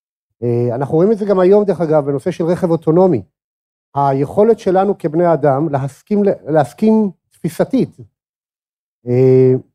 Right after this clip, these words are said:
נפשית לכך שרכב אוטונומי ייקלע לתאונה ויגרום לנזק לאנשים, אנחנו הרבה פחות סלחניים לכך, מ-, מכך שכל אחד ואחת מאיתנו,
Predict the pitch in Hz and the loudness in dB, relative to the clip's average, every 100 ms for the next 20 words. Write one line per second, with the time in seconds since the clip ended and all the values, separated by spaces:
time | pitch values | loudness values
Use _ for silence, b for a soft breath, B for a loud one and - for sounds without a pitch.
0 | _ _ _ 139 - - 233 165 143 190 | _ _ _ -6 -6 -4 -4 -4 0 0
1 | 185 - _ _ _ _ - 151 190 226 | 0 -8 _ _ _ _ -4 -2 0 -2
2 | 190 - 170 190 185 147 107 _ _ - | -2 -2 0 2 0 -2 -4 _ _ -4
3 | 151 175 185 180 170 143 135 123 160 156 | 0 2 0 -2 -2 0 0 0 -2 -8
4 | _ _ _ _ _ _ _ - 139 147 | _ _ _ _ _ _ _ -6 -2 0
5 | 185 170 175 175 180 170 156 - 135 143 | 0 0 0 -2 -2 0 -2 -4 -6 -8
6 | - _ _ _ _ 131 135 143 156 180 | -14 _ _ _ _ -10 -4 -2 -2 -4
7 | 196 196 208 160 180 165 151 147 143 147 | -6 -4 -2 -2 -2 0 0 0 -2 -2
8 | 156 - 151 151 151 151 143 143 175 - | -2 -2 0 2 2 0 -2 -4 -6 -6
9 | 160 185 190 185 175 165 165 185 190 208 | -2 0 2 0 -4 -4 -2 -4 -2 0
10 | 165 151 | 0 0